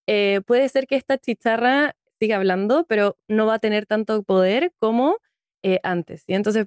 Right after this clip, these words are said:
eso también es importante cuando uno empieza en este proceso de ir sanando la relación con la comida, que finalmente esta ansiedad alimentaria a veces habla, eh, pero yo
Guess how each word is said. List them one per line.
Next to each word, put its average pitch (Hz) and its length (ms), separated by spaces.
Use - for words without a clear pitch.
eso 214 220
también 233 240
es 240 80
importante 208 560
cuando 214 220
uno 220 120
empieza 214 640
en 196 120
este 196 200
proceso 196 680
de 190 140
ir 208 180
sanando 202 480
la 202 100
relación 190 380
con 202 80
la 196 80
comida, 196 440
que 196 80
finalmente 202 500
esta 208 180
ansiedad 202 260
alimentaria 202 560
a - 100
veces 196 300
habla, 226 400
eh, 196 300
pero 196 160
yo 208 240